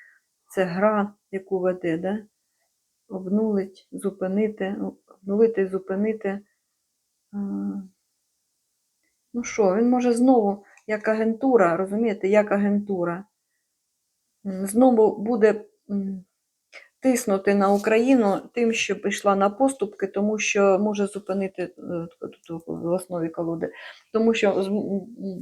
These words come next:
він може тиснути тим, що він зупинить допомогу.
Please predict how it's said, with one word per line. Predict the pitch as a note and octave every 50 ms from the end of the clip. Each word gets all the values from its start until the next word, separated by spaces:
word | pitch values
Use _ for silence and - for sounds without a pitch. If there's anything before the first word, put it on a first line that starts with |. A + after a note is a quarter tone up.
| F#3 F#3+ G3+
він | A#3 A3
може | G#3+ A3 G#3 A3 A3
тиснути | - D#4 D#4 - A#3+ G#3+ G#3 G#3+
тим, | G#3 - C#4 C4+
що | C4+ - F#3
він | F#3+ F#3
зупинить | F#3 G3 F#3 - G3 F#3+ F#3 F3+ - _
допомогу. | F#3 F3+ _ - F3 E3 D#3+ D#3 D#3 E3 - F#3+